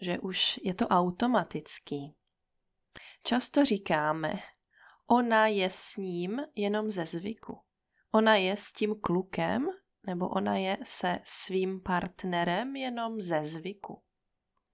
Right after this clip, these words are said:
To znamená, že ona už ho asi moc nemiluje, ale pořád s ním je,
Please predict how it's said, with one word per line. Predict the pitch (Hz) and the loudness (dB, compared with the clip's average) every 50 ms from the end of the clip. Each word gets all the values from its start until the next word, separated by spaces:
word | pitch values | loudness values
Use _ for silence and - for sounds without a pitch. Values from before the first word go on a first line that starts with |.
| - - - - - - _ | -20 -20 -20 -20 -20 -12 _
To | - 277 277 | 0 0 0
znamená, | 240 214 196 196 208 214 220 202 190 175 175 196 247 294 330 277 | 0 0 0 0 2 2 2 4 4 4 4 2 2 0 -2 -2
že | 226 208 190 185 180 175 175 - - - - - - - - - - _ _ | -2 0 0 0 0 0 -2 -6 -10 -16 -18 -18 -18 -18 -18 -20 -20 _ _
ona | 220 208 214 214 208 | 2 6 6 6 4
už | 214 214 208 - - - - - - - - | 4 0 0 -2 -4 -6 -8 -12 -14 -14 -8
ho | 185 196 220 233 - - _ - | -2 2 2 2 2 -2 _ -4
asi | 214 220 - - - 240 226 | -2 -2 -2 -2 -2 -2 -2
moc | 226 226 233 233 - - - - - | 0 0 0 0 -2 -4 -6 -6 -6
nemiluje, | 214 190 196 202 202 196 202 196 190 185 180 175 175 175 175 196 262 277 - - - - | -6 -2 -2 -2 0 0 -2 -2 -2 -2 -2 -2 -2 -4 -2 -4 -4 -6 -6 -12 -12 -4
ale | - 220 208 208 208 202 196 202 208 - | -2 -2 0 0 0 0 0 -2 -4 -4
pořád | _ - 220 226 220 214 202 196 196 202 240 269 - - | _ 4 4 4 4 4 4 4 4 2 2 0 -4 -8
s | - - - - - | -10 -8 -8 -8 -8
ním | 233 233 233 226 233 - | -6 -6 -6 -6 -6 -4
je, | - 190 175 175 170 165 170 | -4 -2 -2 0 0 -2 -2